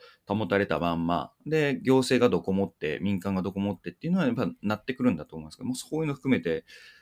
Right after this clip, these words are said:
まあ、いろんな人が今、利害調整も含めてやってるから、なるでしょう、みたいな <laughs> 感じですね。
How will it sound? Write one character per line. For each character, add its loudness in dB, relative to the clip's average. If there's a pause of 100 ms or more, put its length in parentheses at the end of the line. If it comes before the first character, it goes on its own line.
(120)
ま 2
あ、 4
い 0
ろ 2
ん 0
な 2
人 -4
が 0
今、 -2
利 -6
害 2
調 -2
整 -2
も -12
含 -10
め -8
て -10
や -6
っ -20
て -10
る -6
か -4
ら、 -8
な -4
る -4
で 0
し -2
ょ -2
う、 -10
み -16
た -6
い -12
な -18 (420)
<laughs> -10
感 2
じ -8
で -4
す -14
ね。 -12